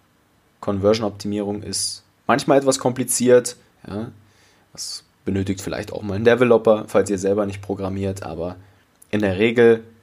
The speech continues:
ist das in zwei, drei Wochen am allerschlimmsten Fall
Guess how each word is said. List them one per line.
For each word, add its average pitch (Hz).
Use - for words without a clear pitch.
ist 110
das 101
in 90
zwei, 90
drei 78
Wochen 107
am 95
allerschlimmsten 123
Fall 95